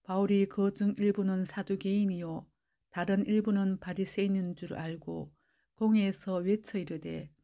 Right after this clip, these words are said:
"여러분 형제들아, 나는 바리새인이요, 또 바리새인의 아들이라. 죽은 자의 소망, 곧 부활로 말미암아 내가 신문을 받노라."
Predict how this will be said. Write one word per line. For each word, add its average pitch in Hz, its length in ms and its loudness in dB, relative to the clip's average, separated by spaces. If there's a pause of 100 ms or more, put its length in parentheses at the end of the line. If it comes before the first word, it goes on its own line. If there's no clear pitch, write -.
(460)
"여러분 214 380 4
형제들아, 185 880 -4
나는 196 420 2
바리새인이요, 185 1000 -2 (400)
또 220 240 4
바리새인의 208 680 2
아들이라. 165 680 -8 (520)
죽은 220 340 4
자의 190 300 0
소망, 170 560 -6 (200)
곧 208 360 -2
부활로 214 520 4
말미암아 170 840 -6
내가 180 340 -6
신문을 214 600 2
받노라." 160 600 -10